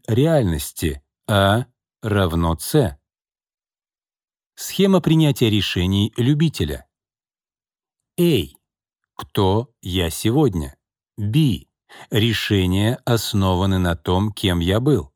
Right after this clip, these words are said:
C. Мое предсказуемое будущее. Схема принятия решений профессионала. A. Кто я сегодня? B.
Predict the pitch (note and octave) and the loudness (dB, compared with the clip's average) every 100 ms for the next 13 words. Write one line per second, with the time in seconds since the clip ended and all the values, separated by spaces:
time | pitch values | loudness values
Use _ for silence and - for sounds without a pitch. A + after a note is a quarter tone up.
0 | _ _ _ _ - - - D#3 E2+ - | _ _ _ _ -16 -10 0 0 0 -6
1 | _ _ - - - F2+ E2 D#2+ E2+ G2+ | _ _ -20 -16 -4 0 0 0 0 0
2 | B2+ A2 - F#2+ D2+ D#2+ D#2 D2+ D#2+ E2 | -2 -2 -4 -2 -2 -4 -4 -4 -4 -4
3 | F2+ _ A2 D3 G2 - - C2+ - _ | -6 _ -4 -2 -2 -6 -8 -10 -12 _
4 | _ _ _ _ _ _ _ - - G3 | _ _ _ _ _ _ _ -14 0 2
5 | F#3+ E3 E3+ E3+ - C#3+ B2 - G2+ F#2+ | 2 2 4 2 2 2 2 0 0 0
6 | - G#2 A2 F#2+ C3+ D#3+ D#3 D#2 - _ | 0 -2 -2 0 0 2 0 -2 -8 _
7 | _ _ _ C#3 C#3 D#2 C2 _ _ - | _ _ _ -2 -2 -2 -6 _ _ -18
8 | - G2 F2+ E2+ - B2 D3+ F2 D#2 A#1+ | -4 0 2 0 -2 2 2 2 -4 -10
9 | _ _ _ _ F#2 G2+ C#3+ D#2+ | _ _ _ _ -6 0 0 -2